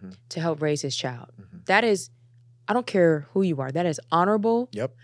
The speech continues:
Speaker 2: That's being a man,
Speaker 1: Mm-hmm.
Speaker 2: and that's taking care of your business.
Speaker 1: Yeah.
Speaker 2: As a man, you have to take care of your business.
Speaker 1: Mm-hmm.
Speaker 2: No child should be fatherless because you feel like you need to go after your dreams and goals.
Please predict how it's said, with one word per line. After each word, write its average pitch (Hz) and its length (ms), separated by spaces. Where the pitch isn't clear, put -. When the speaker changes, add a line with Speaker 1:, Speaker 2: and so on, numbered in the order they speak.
Speaker 2:
That's 185 160
being 175 220
a 147 60
man, 180 480
Speaker 1:
Mm-hmm. - 260
Speaker 2:
and 185 100
that's 165 140
taking 196 160
care 170 160
of 151 60
your 143 80
business. 143 520
Speaker 1:
Yeah. 143 140
Speaker 2:
As 180 140
a 170 80
man, 190 240
you 202 120
have 165 100
to - 60
take 160 120
care 151 100
of 135 60
your 127 80
business. 131 500
Speaker 1:
Mm-hmm. 113 120
Speaker 2:
No 196 400
child 170 600
should 160 280
be 151 360
fatherless 160 800
because 147 560
you 170 160
feel 160 260
like 143 300
you 160 80
need 156 120
to 143 80
go 147 140
after 139 200
your 135 120
dreams 131 280
and 135 120
goals. 131 280